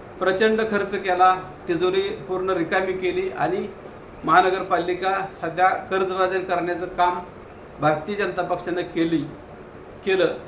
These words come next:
असं त्या ठिकाणी बोललं जातंय. आणि विशेष अशी काय फारशी कामं झालेली नाहीत आणि भारतीय जनता पक्षाच्या पुणे क्षेत्रातील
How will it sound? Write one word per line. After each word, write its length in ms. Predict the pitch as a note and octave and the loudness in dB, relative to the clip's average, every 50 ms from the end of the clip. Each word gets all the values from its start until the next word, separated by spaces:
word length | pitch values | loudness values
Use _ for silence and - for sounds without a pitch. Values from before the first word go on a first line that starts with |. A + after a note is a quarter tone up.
| - - - - | -16 -12 -8 -6
असं 200 | D3+ D3 G3 F3 | -6 -4 -4 -2
त्या 160 | - F3+ E3+ | -2 0 0
ठिकाणी 320 | E3 E3 D3 E3 E3 F3+ | 0 -2 -2 0 0 0
बोललं 360 | E3 D#3 F#3 F#3+ F#3+ F#3+ F#3 | 0 2 2 2 4 4 4
जातंय. 360 | E3+ D#3 C#3+ B2 - - - - - - - - - - - - - - - - - - - - - - - - - - - - - | 2 2 0 -2 -4 -6 -10 -12 -12 -14 -18 -18 -18 -18 -18 -18 -18 -18 -18 -18 -18 -18 -18 -18 -18 -18 -18 -18 -18 -18 -12 -6 -4
आणि 180 | C#3 E3+ F3+ | 0 2 4
विशेष 340 | F#3 F3+ E3 D#3+ - G3+ F3+ | 6 6 6 6 4 2 0
अशी 220 | E3+ E3 D3+ - F3+ | -2 -2 -4 -4 -2
काय 240 | - F3 E3+ E3 - | 0 0 0 2 2
फारशी 400 | E3+ E3+ E3 - - G3 G#3 - - - - - - - - - - - - - - | 0 0 0 0 -4 -6 -6 -8 -10 -14 -16 -16 -16 -16 -16 -16 -16 -16 -6 4 6
कामं 280 | F#3 F#3+ F#3+ - G#3 | 8 8 8 8 4
झालेली 360 | G3 F3+ D#3+ D#3+ E3 E3+ E3 | 4 4 6 6 6 4 4
नाहीत 220 | E3+ F3+ F#3 F#3 - - - - | 4 2 2 0 -2 -8 -6 -4
आणि 340 | E3 E3 E3+ F3+ F3+ F3+ - - - - - D3+ | -2 0 2 2 2 0 -2 -6 -10 -10 -4 -2
भारतीय 320 | D#3+ D#3 D#3 - E3+ F3+ | 0 0 0 0 -2 -2
जनता 260 | F#3+ F#3 F3+ - F#3 | 0 -2 0 0 0
पक्षाच्या 1120 | F3+ - F3+ E3+ - - F3+ D#3+ D#3+ - - - - - - - - - F#3+ G3 G3+ G#3 G#3+ - - - - - - - - - - - - - - - - - - - | 0 0 -2 -4 -4 -2 -4 -4 -4 -6 -10 -14 -16 -16 -16 -16 -8 -4 0 2 2 2 2 0 -2 -6 -12 -16 -16 -16 -18 -18 -18 -18 -16 -16 -18 -18 -18 -16 -6 0
पुणे 260 | F3+ F#3+ G#3 A3 A3 A3+ - - - - - - - - - - - - | 2 4 4 4 4 2 0 -4 -8 -14 -16 -16 -16 -16 -16 -16 -16 -12
क्षेत्रातील 680 | - - F#3 F#3 F#3 F3+ F3+ F3+ F3+ G3+ G#3 A3 G#3+ | -6 -4 -4 0 2 2 2 2 0 0 -2 -2 -4